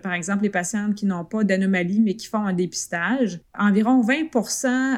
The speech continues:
euh, doivent faire un examen complémentaire lorsque c'est la première mammographie. Alors, quand on parle d'un examen complémentaire, ça peut être une compression, ça peut être une échographie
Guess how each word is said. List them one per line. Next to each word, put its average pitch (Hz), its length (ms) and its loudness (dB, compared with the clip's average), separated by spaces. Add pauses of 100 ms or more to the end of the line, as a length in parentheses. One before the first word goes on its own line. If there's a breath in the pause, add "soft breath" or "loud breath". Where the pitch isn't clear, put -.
euh, 185 320 -2
doivent 220 280 0
faire 254 160 0
un 220 120 4
examen 202 420 2
complémentaire 214 880 0
lorsque 196 260 -4
c'est 190 120 -6
la 185 80 -4
première 214 400 2
mammographie. 180 680 -2
Alors, 165 220 -6
quand 208 180 2
on 190 100 0
parle 208 200 0
d'un 190 80 2
examen 185 320 0
complémentaire, 190 680 -4
ça 190 140 -6
peut 202 280 -2
être 180 200 -2
une 185 160 2
compression, 247 960 0
ça 190 200 -4
peut 202 260 0
être 180 360 -4 (120)
une 175 140 -2
échographie 185 840 0